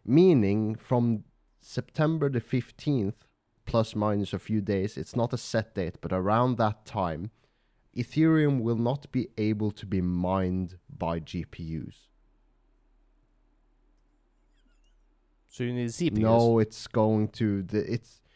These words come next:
Speaker 1: going to change from, I just read briefly about this, but the, the, the layman's language for us is basically you can't mine Ethereum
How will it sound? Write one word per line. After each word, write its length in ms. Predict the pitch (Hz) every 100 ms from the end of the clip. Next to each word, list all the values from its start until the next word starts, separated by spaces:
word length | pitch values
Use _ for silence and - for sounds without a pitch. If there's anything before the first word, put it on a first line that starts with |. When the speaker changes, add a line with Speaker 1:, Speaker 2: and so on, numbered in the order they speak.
| - -
Speaker 1:
going 220 | 135 139
to 120 | 143
change 520 | - - 135 139 127
from, 200 | - 113 -
I 140 | 113 104 _ - 98
just 300 | 156 156 143
read 380 | 139 135 107
briefly 500 | 104 117 135 139 135
about 340 | 131 123 127 -
this, 180 | 139 -
but 200 | 104 -
the, 220 | 107 95
the, 340 | 87 95 90 - - - _ _ -
the 160 | 131
layman's 640 | 107 131 151 151 151 143 117
language 520 | 117 120 131 131 123
for 240 | - 101 -
us 440 | 135 147 - - - -
is 360 | - 117 117 - - -
basically 680 | 117 135 139 139 - 135 127 - _ _ _ _ _
you 120 | 123
can't 460 | 120 - 127 123 -
mine 360 | 107 107 104 95
Ethereum 1000 | 101 - 107 139 117 85 85 98 120